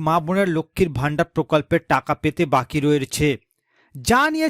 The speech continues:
চিন্তায় রয়েছেন বাংলার মা বোনেরা। আগস্ট মাসে লক্ষ্মীর ভাণ্ডার প্রকল্পের টাকা পাওয়া যাবে কি যাবে না তা নিয়ে। তবে বন্ধুরা,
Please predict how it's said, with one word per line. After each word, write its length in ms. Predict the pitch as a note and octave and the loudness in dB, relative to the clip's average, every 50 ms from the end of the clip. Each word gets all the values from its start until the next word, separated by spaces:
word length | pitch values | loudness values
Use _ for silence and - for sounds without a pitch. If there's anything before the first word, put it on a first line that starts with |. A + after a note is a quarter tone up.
| - - | -2 -2
চিন্তায় 440 | A3 G#3+ G3+ G3+ F3+ A#3 A#3 A3+ A3 | -2 -2 -2 0 0 2 2 2 2
রয়েছেন 340 | F#3 G3 G3 - - G#3+ G#3 F3+ | 0 -2 -2 -2 -2 -4 -4 -2
বাংলার 400 | C3+ C3+ C3+ C#3 C#3+ C#3+ D#3 D#3 C#3+ | 0 0 0 2 2 2 2 2 2
মা 160 | C3+ C3 C3+ C#3 C3+ A#2+ | 0 0 0 0 0 0
বোনেরা। 360 | C#3 C#3+ C#3+ C#3+ D3 D3+ D3 A#2+ G#2 _ _ _ _ _ _ _ _ _ _ _ _ _ - - C3+ | -2 -2 0 2 2 2 2 0 -2 _ _ _ _ _ _ _ _ _ _ _ _ _ -6 0 2
আগস্ট 360 | D#3 G3+ G#3+ D4 D4+ - - | 2 2 2 0 -2 0 0
মাসে 220 | C4 C4 - - C#4+ G3+ F#3 | 0 0 2 2 0 0 0
লক্ষ্মীর 300 | F#3+ - - - A#3 F#3 D#3+ - | 0 0 -2 -4 -4 0 2 0
ভাণ্ডার 260 | E3 E3+ F3 G3+ - _ | 0 2 0 -2 -2 _
প্রকল্পের 480 | E3+ E3+ - E3+ E3 D#3 - G3 F#3+ - _ - | -2 0 2 2 0 2 0 -2 -2 -2 _ 0
টাকা 260 | C#3 C3+ D3 - F#3 F#3+ - _ - | 0 0 0 0 0 0 0 _ 0
পাওয়া 240 | C#3 C3+ D3+ F3 F#3 D#3 A#2+ - | 0 2 2 2 0 -2 -2 0
যাবে 240 | C#3 C3+ C#3 D3+ E3 | 0 0 0 0 -4
কি 140 | - - F3 | -4 -6 -4
যাবে 280 | C#3 D#3 C#3 C3+ C#3 D3+ | 0 0 0 0 0 -2
না 100 | D#3+ F#3 - - | -2 -2 -2 0
তা 80 | D3+ C3+ C3+ | 0 0 0
নিয়ে। 220 | C#3 D3 D#3 D#3+ B2+ - _ _ _ _ _ _ _ _ _ _ - | 0 -2 -2 -2 -2 -4 _ _ _ _ _ _ _ _ _ _ 2
তবে 220 | F#3 G#3 G#3 D4 C#4+ A#3 | 2 2 4 2 0 0
বন্ধুরা, 320 | C#4+ C#4+ C#4 C4+ D4 D4+ | 0 0 0 0 0 0